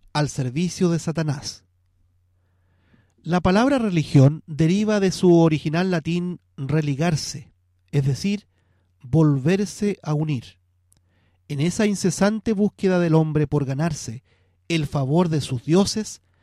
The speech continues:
a través de los siglos han aparecido un sinfín de religiones y cada una planteando un cúmulo de formas y principios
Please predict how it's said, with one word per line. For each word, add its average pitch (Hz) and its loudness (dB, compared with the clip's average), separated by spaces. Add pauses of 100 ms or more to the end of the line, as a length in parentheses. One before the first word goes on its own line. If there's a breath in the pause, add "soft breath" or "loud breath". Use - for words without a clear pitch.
(400)
a 131 -6
través 131 -4
de 170 0
los 180 2
siglos 196 0 (160)
han 156 -2
aparecido 156 0
un 170 2
sinfín 196 -2
de 233 -4
religiones 156 -2 (400)
y 147 -6
cada 208 2
una 160 -2 (360)
planteando 151 -2 (160)
un 151 -4 (140)
cúmulo 262 2
de 165 0
formas 147 -2
y 175 -6
principios 175 -4